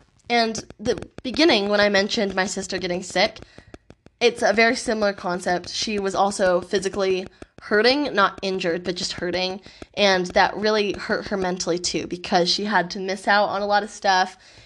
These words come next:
and she couldn't interact with us, so she felt lonely.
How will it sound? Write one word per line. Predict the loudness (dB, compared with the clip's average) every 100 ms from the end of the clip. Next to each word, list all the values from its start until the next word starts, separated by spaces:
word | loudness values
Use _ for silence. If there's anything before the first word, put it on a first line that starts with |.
| _
and | -2 4 4 2 -2 -10 _ _ -6
she | -4
couldn't | -2 -2 0
interact | -2 -2 4 4 4 0
with | 4
us, | 4 4
so | -2
she | -4 -2
felt | -4 -4
lonely. | -2 0 2 0 -2 0 -2 -4